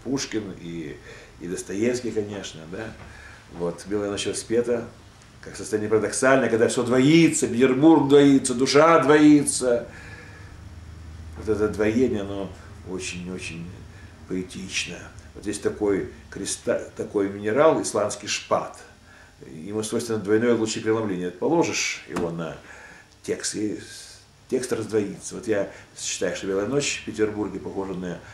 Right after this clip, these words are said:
огромный кристалл исландского шпата. И всё в Петербурге в это время раздвоено. Тема двойничества, эта тема тоже очень интересная и очень глубокая,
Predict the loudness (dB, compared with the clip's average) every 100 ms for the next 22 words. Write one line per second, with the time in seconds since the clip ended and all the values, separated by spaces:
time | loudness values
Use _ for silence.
0 | -20 -20 -10 2 6 6 6 0 -4 -2
1 | -2 -2 -4 -4 -6 -10 -10 -12 -12 -12
2 | -16 -18 -20 -20 -20 -20 -20 -18 -16 -14
3 | -14 -12 -8 -8 2 2 2 0 0 0
4 | -4 -2 -4 -4 -4 -4 -4 -4 -4 -6
5 | -12 -10 -8 -8 -12 -16 -18 -20 -20 -20
6 | -10 -2 0 2 4 4 4 -4 -4 -6
7 | -6 -6 -6 -6 -4 -4 -6 -8 -6 -4
8 | -4 -6 -10 -8 -10 -12 -14 -14 -12 -4
9 | -4 0 -2 -2